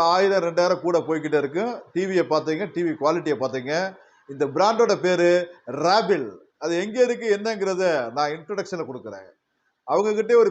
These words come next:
பேட்டி எடுப்போம், அவங்க அதை கிளியரா சொல்லிடுவாங்க. இப்போதைக்கு நம்ம வந்து இந்த மாடலையும் இந்த குவாலிட்டியையும்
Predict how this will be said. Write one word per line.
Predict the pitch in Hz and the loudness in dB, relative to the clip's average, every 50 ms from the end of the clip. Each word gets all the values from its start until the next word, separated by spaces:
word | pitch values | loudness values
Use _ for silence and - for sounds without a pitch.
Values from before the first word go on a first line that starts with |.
| - | 2
பேட்டி | 170 196 208 - 196 190 | 0 -2 0 0 -2 -2
எடுப்போம், | 175 180 220 202 180 | -2 -2 -2 -2 0
அவங்க | 180 196 214 196 185 180 175 | 0 -2 -4 -4 -4 -4 -2
அதை | 170 170 160 135 - | -2 -2 -4 -4 -6
கிளியரா | 185 220 220 220 208 175 - | -2 0 0 2 2 0 -2
சொல்லிடுவாங்க. | 165 170 175 165 156 143 139 135 160 185 190 185 | -4 -4 -2 -2 0 -2 -2 -2 -4 -6 -6 -6
இப்போதைக்கு | - 190 220 233 254 247 240 220 | -2 0 0 0 0 -2 -4 -4
நம்ம | 202 180 175 170 170 | -4 -4 -4 -4 -4
வந்து | 165 165 185 170 151 127 107 90 - _ _ _ _ _ _ _ - | -4 -4 -2 -2 -2 -4 -4 -8 -12 _ _ _ _ _ _ _ -20
இந்த | 151 143 151 143 143 151 | -10 -8 -8 -8 -4 -2
மாடலையும் | 165 185 208 208 214 208 202 196 185 185 185 190 196 190 196 - - - 131 | 0 0 2 2 2 0 0 -2 -2 -2 -4 -4 -4 -6 -8 -10 -14 -20 -12
இந்த | 127 131 127 - - | -10 -10 -8 -4 -2
குவாலிட்டியையும் | 156 175 190 196 175 156 180 170 160 156 156 156 156 156 156 | 0 0 0 -2 -4 -4 -4 -4 -4 -4 -6 -8 -10 -10 -12